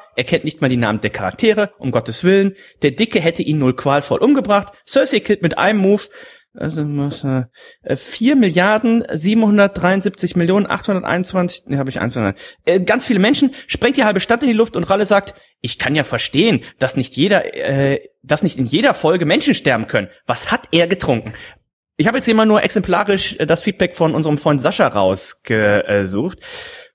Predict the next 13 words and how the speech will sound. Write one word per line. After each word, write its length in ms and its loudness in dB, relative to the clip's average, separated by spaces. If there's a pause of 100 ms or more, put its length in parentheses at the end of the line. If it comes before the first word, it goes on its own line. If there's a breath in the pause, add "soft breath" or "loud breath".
Reinhold, 460 0 (200)
das 260 0
hat 140 0
natürlich 300 0
auch 260 0
<laughs> 100 -4
im 60 4
Nachhinein 400 0
noch 80 -2
zu 160 -2
viel 260 -4
Kontroverse 680 0
gesorgt. 420 0